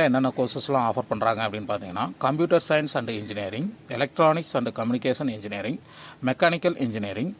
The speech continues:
Smart Manufacturing. இந்த இன்ஸ்டிடியூஷனில் இருக்கக்கூடிய ரியல் டிகிரி கோர்சஸ்லாம் என்னென்ன அப்படின்னு பார்த்தீங்கன்னா,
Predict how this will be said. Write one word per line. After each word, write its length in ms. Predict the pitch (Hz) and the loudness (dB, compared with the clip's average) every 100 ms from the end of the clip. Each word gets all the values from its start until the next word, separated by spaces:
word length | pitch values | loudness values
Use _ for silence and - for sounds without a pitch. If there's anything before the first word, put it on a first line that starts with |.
| - - - | -18 -16 -10
Smart 360 | - 151 165 175 131 | 0 6 6 6 0
Manufacturing. 580 | 127 117 113 - 107 104 - - - - - - - - - - - - - - - - - - 170 | 0 0 -2 -2 -8 -8 -12 -20 -20 -20 -20 -20 -20 -20 -20 -20 -20 -20 -20 -20 -20 -16 -16 -4 4
இந்த 120 | 170 151 | 6 6
இன்ஸ்டிடியூஷனில் 580 | 165 - 214 208 175 131 | 4 2 2 2 2 2
இருக்கக்கூடிய 560 | 110 104 107 104 131 190 - - | 0 -2 -2 0 0 -2 -8 0
ரியல் 260 | 151 180 156 | 2 4 2
டிகிரி 220 | 160 170 - | 2 0 2
கோர்சஸ்லாம் 520 | 135 127 127 135 131 113 | 2 2 -2 -2 -2 -2
என்னென்ன 260 | 113 117 117 113 | -4 -2 -2 -2
அப்படின்னு 260 | 107 110 113 | -4 -2 -2
பார்த்தீங்கன்னா, 340 | 104 98 113 | -2 -4 -4